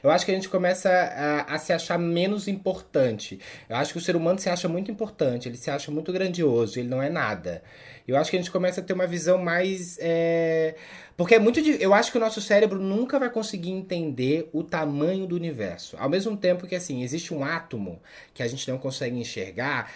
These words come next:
né? Que além do átomo tem um próton, tem um nêutron que é muito menor, e além do, do próton e do nêutron tem os quarks, que são muito menores que isso.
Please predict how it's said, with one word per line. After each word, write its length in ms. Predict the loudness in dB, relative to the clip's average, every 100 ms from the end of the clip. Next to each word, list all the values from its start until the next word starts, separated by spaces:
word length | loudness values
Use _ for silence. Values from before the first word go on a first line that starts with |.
| -14 -4
né? 160 | -4
Que 140 | 0 2
além 240 | 2 2
do 120 | 2
átomo 380 | 0 0 -4 -6
tem 160 | -4 -6
um 80 |
próton, 400 | -2 2 4 2
tem 160 | -2 -4
um 40 | 0
nêutron 260 | 0 0
que 60 | -2
é 40 |
muito 320 | 0 -2 -2
menor, 480 | -2 -2 0 2 0
e 200 | 0 -6 -6
além 420 | -2 -2 0 0
do, 760 | 0 -2 -2 -2 -2 -4 -4 -6
do 100 | -8
próton 300 | -4 -4 -4
e 40 | -6
do 60 |
nêutron 280 | -4 -4 -4
tem 100 | -4
os 140 | -4
quarks, 560 | -6 -4 -2 -4 -6 -12
que 80 | -2
são 160 | 0
muito 480 | 4 6 8 8 4
menores 640 | 0 0 2 2 0 -2 -4
que 340 | -4 -2 0
isso. 300 | -2 -4